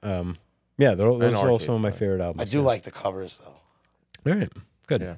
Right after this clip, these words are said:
Speaker 1: Now
Speaker 3: Like the
Speaker 1: everyone's up to
Speaker 3: hand
Speaker 1: date.
Speaker 3: one.
Speaker 2: Yeah, now everybody's up to date with your, your new
Speaker 1: <laughs>
Speaker 2: artwork here.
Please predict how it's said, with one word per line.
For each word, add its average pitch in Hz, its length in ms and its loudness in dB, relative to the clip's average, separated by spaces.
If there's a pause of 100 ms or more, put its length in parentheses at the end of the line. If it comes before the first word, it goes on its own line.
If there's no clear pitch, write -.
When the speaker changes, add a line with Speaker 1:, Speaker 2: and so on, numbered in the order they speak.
(120)
Speaker 1:
Now 104 80 0
Speaker 3:
Like - 20 2
the 101 60 6
Speaker 1:
everyone's 104 300 2
up 107 60 2
to 107 60 -4
Speaker 3:
hand 101 100 -6
Speaker 1:
date. 92 200 2
Speaker 3:
one. - 80 -20 (540)
Speaker 2:
Yeah, 98 220 -2
now 131 220 6
everybody's 131 420 4
up 131 120 10
to 113 120 10
date 123 180 8
with 120 200 6
your, 127 180 6
your 123 180 6
new - 160 6
Speaker 1:
<laughs> 104 140 4
Speaker 2:
artwork 110 360 4
here. 95 280 2